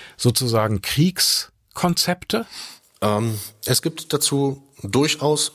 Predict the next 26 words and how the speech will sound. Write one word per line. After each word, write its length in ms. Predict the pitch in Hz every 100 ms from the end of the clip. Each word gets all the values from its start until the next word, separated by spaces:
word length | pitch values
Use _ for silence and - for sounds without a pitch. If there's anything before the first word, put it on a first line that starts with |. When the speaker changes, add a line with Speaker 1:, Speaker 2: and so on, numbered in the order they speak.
| -
Speaker 2:
insbesondere 440 | - 113 113 113
in 80 | 107
den 80 | 98
U 60 |
S 200 | 104 -
A, 340 | 90 113 160 165
selbst 320 | - 104 - 113
unter 140 | 92
Trump, 340 | - 98 170 - 135 - -
<laughs> 340 | - - -
wirklich 420 | 135 123 123 131 -
schon 800 | - 123 120 117 110 85 73 -
Paper 500 | 113 131 147 185 190 -
in 320 | 127 120 104
Hülle 160 | 131 147
und 100 | 107
Fülle. 300 | - 73 - - - - -
Also 680 | - 101 110 110 107 104 95
die 100 | 113
U-S-Streitkräfte 840 | 123 135 - 131 - 131 - 127
haben 280 | 107 110 113
ungefähr 320 | 113 117 -
seit 180 | 104 104
zweitausendsieben 640 | - 110 113 107 98 123 131
damit 240 | 117 110
begonnen, 440 | 110 101 113 131